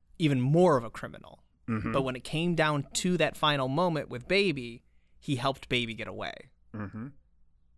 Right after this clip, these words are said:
Speaker 1: You
Speaker 2: Yeah.
Speaker 1: know? But then the reverse. Buddy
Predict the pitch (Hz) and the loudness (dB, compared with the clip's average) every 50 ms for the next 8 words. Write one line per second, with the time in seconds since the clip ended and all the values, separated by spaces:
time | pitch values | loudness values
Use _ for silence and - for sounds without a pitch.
0 | _ _ _ - - 107 120 143 110 110 110 117 - - _ _ _ _ - - | _ _ _ -6 0 0 0 0 0 -4 -10 -12 -16 -20 _ _ _ _ -20 -20
1 | - - - - 233 - _ 202 151 139 175 156 - 190 185 175 165 151 147 147 | -20 -20 -20 -20 -20 -8 _ -4 0 0 2 4 4 4 4 4 4 4 4 4
2 | 151 214 302 - - - - - - - - _ _ _ _ _ _ _ - 143 | 4 4 2 2 2 -2 -8 -12 -14 -14 -20 _ _ _ _ _ _ _ -10 -2
3 | 127 160 175 240 240 185 160 156 143 139 | 0 2 2 4 2 0 -2 -4 -4 -6